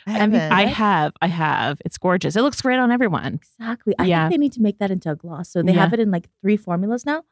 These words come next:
Speaker 3: Okay.
Speaker 2: But they need to make it into a gloss.
Speaker 3: See, amazing. What are you
Speaker 1: Okay.
Speaker 3: wearing today? Your lips look incredible.
Speaker 2: Oh my gosh. Jaclyn Hill Cosmetics.
Speaker 3: Really?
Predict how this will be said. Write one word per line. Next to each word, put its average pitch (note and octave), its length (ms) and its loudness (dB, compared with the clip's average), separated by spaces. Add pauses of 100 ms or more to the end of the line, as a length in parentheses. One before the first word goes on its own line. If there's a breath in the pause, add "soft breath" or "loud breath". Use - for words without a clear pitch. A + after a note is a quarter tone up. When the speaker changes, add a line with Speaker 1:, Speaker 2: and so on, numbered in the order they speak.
Speaker 3:
Okay. D#3 320 0
Speaker 2:
But F3 180 0 (340)
they G3+ 60 -20
need G3+ 160 -20
to - 100 -20
make - 160 -20
it - 60 -20
into - 160 -20
a - 60 -20 (120)
gloss. - 240 -20 (100)
Speaker 3:
See, D#3+ 580 -2
amazing. E3+ 360 2
What A3 140 4
are F4 40 6
you G4 100 6
Speaker 1:
Okay. F4+ 60 0
Speaker 3:
wearing C#4 200 4
today? F3 280 0
Your D3 120 0
lips F3 260 -2
look E3+ 120 -2
incredible. C3+ 540 0
Speaker 2:
Oh G3+ 60 0
my G#3 140 0
gosh. F3 420 -6 (600)
Jaclyn F3+ 440 -4
Hill D#3+ 240 -6
Cosmetics. D#3 520 -4
Speaker 3:
Really? B3 640 2